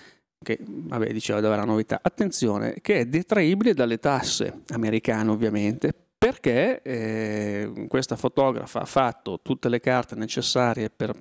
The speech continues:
poter essere registrata, quello che da noi sarebbe una onlus, diciamo, per cui puoi detrarre le donazioni dalle tasse, solo che in Italia, se sei una onlus, significa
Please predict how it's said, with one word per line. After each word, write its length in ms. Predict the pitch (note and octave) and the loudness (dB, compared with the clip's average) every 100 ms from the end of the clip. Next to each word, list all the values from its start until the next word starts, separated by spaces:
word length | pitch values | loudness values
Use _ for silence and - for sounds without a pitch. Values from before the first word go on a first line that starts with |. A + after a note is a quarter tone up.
| - | -10
poter 280 | - A#2 A2+ | -6 -2 2
essere 300 | A2+ A#2 A#2+ | 2 0 -2
registrata, 600 | A#2 B2 - A#2+ A#2+ A2+ G#2 - - - - - | 0 -2 0 0 0 -2 -6 -12 -16 -16 -18 -8
quello 220 | - A#2 | -2 0
che 140 | A2+ A#2 | 0 0
da 100 | A2+ | 2
noi 160 | A#2 | 2
sarebbe 380 | A2+ A#2 A2+ A#2 | 2 2 0 0
una 180 | A2+ A2+ | 2 4
onlus, 540 | B2 A#2 G#2 G2+ - | 6 4 4 2 0
diciamo, 560 | G#2 - A#2 G#2 G#2+ A2 - - - | -4 0 0 0 -4 -6 -10 -20 -8
per 140 | - | -4
cui 220 | - A#2+ | 0 0
puoi 320 | - E3 B2 | 0 2 2
detrarre 760 | A#2+ A2 B2+ B2 A#2+ A#2 A2 G#2+ | 2 0 2 2 2 0 0 0
le 280 | - G#2 A#2+ | -2 0 0
donazioni 500 | A#2+ A#2 A#2+ C#3+ C3 | 2 2 2 2 2
dalle 240 | B2 F#3+ | 4 2
tasse, 380 | - A#2+ C3 D#3+ | 2 0 2 0
solo 240 | - B2+ | 2 0
che 100 | A2+ | 0
in 80 | A2+ | -6
Italia, 400 | A2 B2+ D#3+ G3 | -2 2 4 4
se 180 | E3+ B2+ | 2 0
sei 200 | - B2 | 0 0
una 120 | A#2 | 2
onlus, 540 | A#2 C#3 D3 D#3+ - D3 | 4 4 4 4 2 0
significa 720 | - A2+ A#2 A#2+ A#2+ B2 | -2 -4 -4 -6 -4 -2